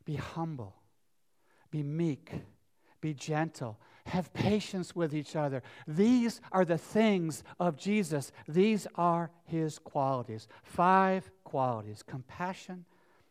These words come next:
kindness, humility, gentleness, and patience. And then Paul says two things to do with that, two imperatives. In verse thirteen, bearing with one another,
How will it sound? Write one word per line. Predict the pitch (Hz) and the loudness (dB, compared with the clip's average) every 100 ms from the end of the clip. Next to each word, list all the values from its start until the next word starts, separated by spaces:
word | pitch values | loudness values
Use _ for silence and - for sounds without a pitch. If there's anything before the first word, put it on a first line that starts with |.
| _ | _
kindness, | - 170 170 165 170 - - | -8 -2 -2 -2 -8 -12 -12
humility, | 156 139 151 165 160 151 | -8 -4 -2 -2 -2 -4
gentleness, | 143 - 139 - 139 135 - | -8 -6 -8 -8 -10 -10 -12
and | 131 123 | -14 -12
patience. | - 113 - 110 - - - _ _ _ _ _ _ _ _ - | -12 -12 -14 -18 -20 -20 -20 _ _ _ _ _ _ _ _ -10
And | 135 | -6
then | 131 190 220 175 123 _ | 0 2 2 -2 -8 _
Paul | - 139 120 | -8 -6 -6
says | - 135 120 117 | -6 -6 -4 -6
two | - 185 | -8 -10
things | - 180 160 | -6 -6 -6
to | - 151 | -10 -8
do | 170 | -4
with | 160 120 | -4 -4
that, | 110 104 | -6 -8
two | - 165 | -6 -6
imperatives. | 165 156 143 139 123 - 98 107 - - _ _ _ _ _ _ _ _ _ _ _ | -6 -8 -8 -8 -8 -12 -20 -20 -20 -20 _ _ _ _ _ _ _ _ _ _ _
In | 139 | -8
verse | 123 139 - | -4 -6 -4
thirteen, | 151 - 139 107 - - | -8 -6 -8 -8 -14 -16
bearing | 131 156 190 214 196 | 0 2 4 4 2
with | 180 185 185 - - | 0 2 0 -4 -4
one | 156 | -2
another, | 160 147 135 131 131 | -2 -2 -2 -2 -6